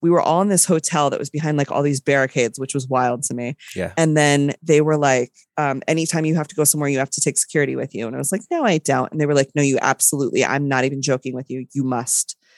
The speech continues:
Speaker 1: And I was like, "Nobody cares." And they're like, "This entire thing is specifically about people who care on differing levels about you and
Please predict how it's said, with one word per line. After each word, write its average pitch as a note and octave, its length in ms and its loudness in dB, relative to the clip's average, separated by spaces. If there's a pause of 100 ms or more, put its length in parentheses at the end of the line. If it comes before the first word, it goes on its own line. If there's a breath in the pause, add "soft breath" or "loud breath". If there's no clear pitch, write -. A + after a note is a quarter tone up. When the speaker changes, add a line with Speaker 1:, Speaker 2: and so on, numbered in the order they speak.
(200 soft breath)
Speaker 1:
And F3 100 0
I F3+ 40 6
was F#3 120 2
like, A3 220 0
"Nobody E4+ 400 2
cares." D#3+ 340 0
And E3 120 -8
they're D3+ 100 -2
like, C#3 300 0
"This E3+ 180 0
entire E3 720 0
thing D3 500 -4 (460)
is D#3 120 0
specifically D3+ 1000 0 (100)
about D3 520 -2
people D3+ 320 -6
who C#3+ 200 -12
care B2+ 460 -4 (600)
on C#3+ 220 -4
differing G#3+ 520 0
levels D3+ 580 0 (420)
about D#3 340 0
you D3+ 140 2 (480)
and C#3 240 0